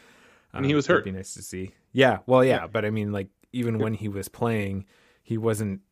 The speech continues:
Speaker 1: doing, like, he was getting a lot of, uh, a lot of flack for his play, and I think even still people are packaging him in, uh, fantasy trade deals. So,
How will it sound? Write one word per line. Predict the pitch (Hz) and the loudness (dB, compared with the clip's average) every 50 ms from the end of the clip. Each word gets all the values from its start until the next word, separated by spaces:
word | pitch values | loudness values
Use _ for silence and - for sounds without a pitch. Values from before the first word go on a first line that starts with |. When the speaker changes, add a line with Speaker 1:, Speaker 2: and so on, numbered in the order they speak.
| _ _ _ _ _ _ _ _ _ - 110 | _ _ _ _ _ _ _ _ _ -6 -2
Speaker 1:
doing, | 107 113 113 113 113 113 - 110 | 0 0 2 2 0 -2 -4 -6
like, | 107 98 | -6 -4
he | - 165 | -2 0
was | 165 139 120 107 101 - - - - 139 113 | 2 2 0 0 -2 -8 -12 -12 -12 -12 -4
getting | 101 120 113 110 110 107 107 104 | 0 0 0 0 0 -2 -2 -4
a | 101 | -2
lot | 101 104 104 104 101 104 | -2 0 0 0 0 -2
of, | 101 95 92 - - - | -2 -4 -6 -8 -6 -4
uh, | 95 90 87 87 82 87 - _ _ - - - _ _ _ _ _ - | -4 -4 -4 -6 -8 -10 -14 _ _ -20 -20 -20 _ _ _ _ _ -4
a | 113 | -2
lot | 107 110 104 | 0 0 0
of | 98 - | -2 -4
flack | - - 110 107 101 98 101 - | -4 -2 0 0 0 0 -2 -4
for | - - 110 101 | -6 -6 -6 -4
his | - 104 98 - | -4 -4 -6 -6
play, | - - - - 104 98 95 95 101 73 | -10 -8 -4 0 0 2 2 2 0 0
and | 101 101 104 | -2 -2 -2
I | 104 | -2
think | - 123 117 101 - | -2 -2 -4 -4 -4
even | 120 113 104 101 | -4 -4 -2 -4
still | 95 - - 117 107 101 | -4 -4 0 0 0 0
people | 98 - 113 107 - 104 101 | 0 -2 -4 -4 -2 -2 0
are | 95 95 92 92 | 0 0 -2 -4
packaging | - - - 98 95 - - 101 - 101 98 | -2 0 2 2 2 2 -2 -4 -4 -4 -4
him | 98 95 95 95 | -4 -4 -4 -6
in, | 92 92 92 92 92 | -6 -6 -6 -6 -4
uh, | 90 90 87 87 | -4 -4 -6 -8
fantasy | - - - 98 95 95 98 98 - - 95 92 | -8 -4 -4 -2 -2 -2 -4 -8 -8 -8 -8 -8
trade | - - - 95 92 95 92 | -8 -6 -4 -4 -4 -4 -6
deals. | 87 87 87 87 87 90 - | -8 -8 -6 -6 -8 -8 -8
So, | - - 95 90 92 | -6 -4 -4 -4 -4